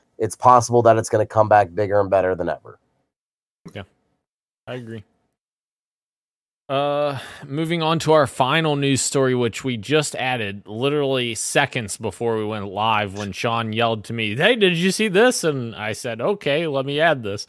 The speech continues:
Speaker 2: Apparently the Hogwarts game, Ho-, I believe Hogwarts Legacy, is it? Is that right?
Speaker 1: Uh, Hogwarts Legacy, yeah.
Speaker 2: Okay. Uh, it has been delayed to twenty twenty-two now,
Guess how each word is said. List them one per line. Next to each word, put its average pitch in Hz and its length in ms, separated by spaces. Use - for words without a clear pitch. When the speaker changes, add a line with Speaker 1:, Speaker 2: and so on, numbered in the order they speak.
Speaker 2:
Apparently 170 400
the 147 360
Hogwarts 175 760
game, 113 360
Ho-, 151 280
I 123 100
believe 131 380
Hogwarts 135 480
Legacy, 170 720
is 208 160
it? 233 240
Is 123 100
that 139 80
right? 165 380
Speaker 1:
Uh, 120 220
Hogwarts 127 420
Legacy, 95 360
yeah. 92 220
Speaker 2:
Okay. 107 360
Uh, 127 340
it 135 140
has 170 220
been 156 200
delayed 139 680
to 131 160
twenty 165 520
twenty-two 151 1000
now, 82 460